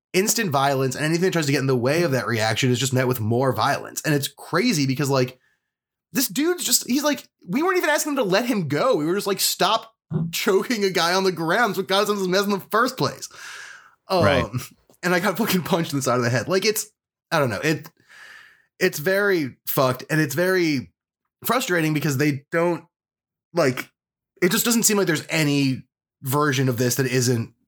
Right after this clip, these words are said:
Speaker 1: vi-, isn't, like, vi-, peaceful protest met with violence that escalates.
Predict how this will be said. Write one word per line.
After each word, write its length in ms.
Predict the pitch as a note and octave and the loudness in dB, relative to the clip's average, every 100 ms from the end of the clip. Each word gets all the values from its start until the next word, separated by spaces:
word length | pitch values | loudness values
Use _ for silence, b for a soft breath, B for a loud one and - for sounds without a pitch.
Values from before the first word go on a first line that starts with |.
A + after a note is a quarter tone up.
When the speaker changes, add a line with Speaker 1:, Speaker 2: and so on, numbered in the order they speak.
| _ | _
Speaker 1:
vi-, 580 | C3+ A#2+ A#2 A#2 C3+ B2+ | -4 -2 -2 0 0 0
isn't, 340 | C#3+ C3+ C3+ - | 0 0 -2 -2
like, 180 | C3+ - | -2 0
vi-, 300 | C3+ C3+ C#3+ - | 0 0 -2 -4
peaceful 340 | E3+ C#3+ E3 | -2 0 -2
protest 360 | C#3 B2+ C3 B2 | 0 0 0 0
met 140 | B2+ | 0
with 100 | B2 | 0
violence 360 | A2 G#2+ G#2+ G#2+ | 0 0 0 -2
that 80 | G#2+ | -4
escalates. 480 | C#2+ - E2 C#2+ | -6 -6 -8 -8